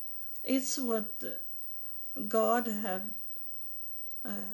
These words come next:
told the devil about me and my life, is, uh, to, you can mess up her life, but you can never kill her. And that's the same with my work.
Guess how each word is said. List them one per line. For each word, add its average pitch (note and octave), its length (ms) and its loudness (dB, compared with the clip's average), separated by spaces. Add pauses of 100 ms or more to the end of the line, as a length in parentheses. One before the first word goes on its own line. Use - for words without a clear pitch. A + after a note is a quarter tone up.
(280)
told A#3 400 4
the F#3+ 760 -2 (220)
devil G3 520 -2 (520)
about G3 500 -2
me A3 340 2
and F#3+ 200 -2
my F#3+ 220 2
life, G3 720 0 (500)
is, - 300 -2
uh, G3 200 0
to, F#3+ 260 0 (440)
you B3+ 160 4
can G3 520 0 (580)
mess G#3+ 440 4
up F#3 260 2 (680)
her G#3 180 6
life, G3 720 0 (800)
but G#3 180 0
you G3 120 0
can G3+ 240 0
never G3+ 260 0
kill F#3+ 360 -2
her. - 300 -6 (1200)
And G3+ 200 0
that's G3+ 300 0
the G#3+ 140 0
same G3+ 400 0
with F#3+ 200 0
my F#3+ 260 -2
work. A#3 480 0